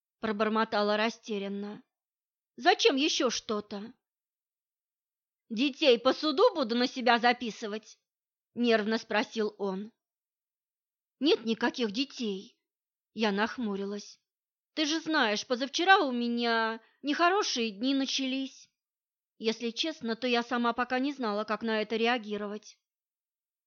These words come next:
«Это пока нет», не сдавался Догилев.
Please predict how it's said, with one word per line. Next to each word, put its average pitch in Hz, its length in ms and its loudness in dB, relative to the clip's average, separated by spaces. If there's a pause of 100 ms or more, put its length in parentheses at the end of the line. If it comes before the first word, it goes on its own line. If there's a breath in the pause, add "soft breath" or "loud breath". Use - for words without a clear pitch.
(200)
«Это 339 280 6
пока 359 420 10
нет», 208 480 -4 (540)
не 233 120 0
сдавался 208 540 2
Догилев. 202 640 -6